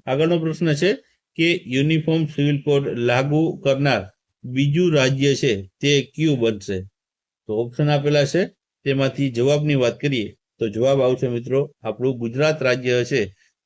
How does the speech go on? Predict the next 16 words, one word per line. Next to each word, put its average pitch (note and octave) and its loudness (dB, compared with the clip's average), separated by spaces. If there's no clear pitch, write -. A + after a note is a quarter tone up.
યુનિફોર્મ D3+ 0
સિવિલ C3+ -2
કોડ B2+ 0
લાગુ A#2+ 0
કરનાર A#2+ 0
બીજું B2 -4
રાજ્ય A#2 0
બનશે A#2 -2
તેવું D3+ 2
મિત્રો C#3 2
છે C3 0
જાહેરાત A2 2
છે B2 -2
કરવામાં G#2+ 0
આવેલી G#2+ 2
છે. F#2+ -8